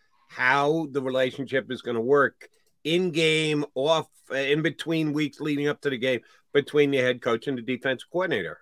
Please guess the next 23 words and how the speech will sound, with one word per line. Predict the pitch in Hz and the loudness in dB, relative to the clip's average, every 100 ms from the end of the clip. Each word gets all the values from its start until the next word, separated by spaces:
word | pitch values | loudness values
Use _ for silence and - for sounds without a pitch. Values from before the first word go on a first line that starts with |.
| - | -14
Uh, | 98 101 95 | -10 -6 -6
you | 95 98 95 | -6 -12 -16
please, | - 143 139 123 - - - | -8 -4 -4 -6 -10 -14 -8
uh, | 113 107 | -8 -8
confirm | 110 95 143 131 | -10 -6 -4 -4
or | 110 | -6
deny, | 120 143 151 | -6 -2 -2
John. | 107 104 - _ _ _ _ _ _ - | -2 -6 -6 _ _ _ _ _ _ -14
It, | 120 - | -14 -12
it, | 117 113 110 107 | -14 -12 -14 -12
last | 117 139 151 - | -4 0 2 0
year, | 127 | -2
Gannon | 131 165 156 | 0 0 2
was | 117 - | 0 -2
kind | 139 127 | -2 -2
of | 113 | 0
on | 113 107 | -2 0
an | 110 | -2
island. | 117 110 90 - _ - | -2 -2 -4 -10 _ -6
I | 120 | -2
don't | 143 135 - | 0 0 0
think | 127 117 - | 0 -2 -8
Sirianni, | - 117 110 107 113 113 107 | -6 -4 -2 -2 -2 -2 -4